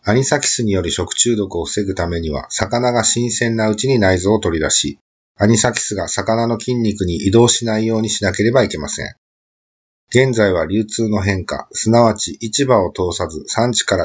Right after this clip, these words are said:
直接小売店に魚が運ばれ、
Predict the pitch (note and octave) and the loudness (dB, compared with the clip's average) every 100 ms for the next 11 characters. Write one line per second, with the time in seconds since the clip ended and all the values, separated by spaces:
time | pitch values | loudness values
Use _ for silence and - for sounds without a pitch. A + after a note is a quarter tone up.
0 | - F#2 - - - - B2+ B2+ B2+ B2 | -2 -4 0 0 0 2 6 6 4 2
1 | G2+ E2+ F2+ F2 F2+ F2 E2 E2+ D#2+ D#2+ | 0 0 -2 -2 -4 -2 -2 -2 -2 -2
2 | D2+ | -2